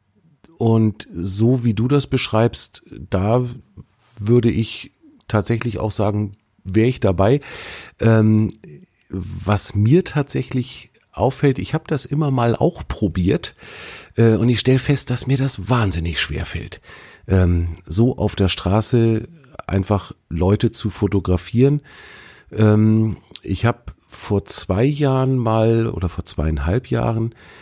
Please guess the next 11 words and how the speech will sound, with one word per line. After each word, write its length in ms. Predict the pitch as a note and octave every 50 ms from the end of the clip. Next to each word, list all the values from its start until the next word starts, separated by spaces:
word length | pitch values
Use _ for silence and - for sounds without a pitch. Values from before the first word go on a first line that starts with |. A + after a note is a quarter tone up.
| - - _ _ -
ähm, 540 | - F#2 F#2 F#2 F#2 F2+ F2+ F2+ F2 F2 E2+ - - _ - - _ _ - - _ _ _
ein, 600 | - - - G2 F#2+ F#2 F#2 F2+ F2 F2+ E2+ E2+ - _ _
einen 340 | - - F#2 F2+ F2 F2 E2+
Fototag 800 | E2 - - - B2+ C#3 - C#3 C3+ B2+ - - A#2 G#2 A#2 -
hier 180 | - A#2+ G#2+
in 120 | F#2 F#2 G2
München 340 | F#2+ G#2 C3 C3 - C#3+ C3
verbracht 580 | - - B2 - A#2+ A#2+ A#2+ A#2 - - - _ - - - - - - - - _ _ _
und 340 | - G#2+ G#2 G#2 G#2+ F#2+ -
bin 220 | A#2 A#2 B2 B2+
über 500 | B2 - A#2 G#2+ G#2+ G#2 G2+ G#2 G#2 G2+